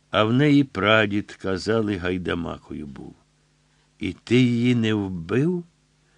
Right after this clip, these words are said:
Він засміявся широко, розкотисто і в той же час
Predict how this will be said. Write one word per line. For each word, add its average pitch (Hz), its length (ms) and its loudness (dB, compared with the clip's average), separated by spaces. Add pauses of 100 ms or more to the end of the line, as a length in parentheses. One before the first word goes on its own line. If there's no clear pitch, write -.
(160)
Він 85 300 -6
засміявся 82 1080 -10 (180)
широко, 107 840 -4 (340)
розкотисто 117 1160 -2 (300)
і 95 180 -2
в 92 100 -6
той 147 420 2
же 87 200 -6
час - 560 -10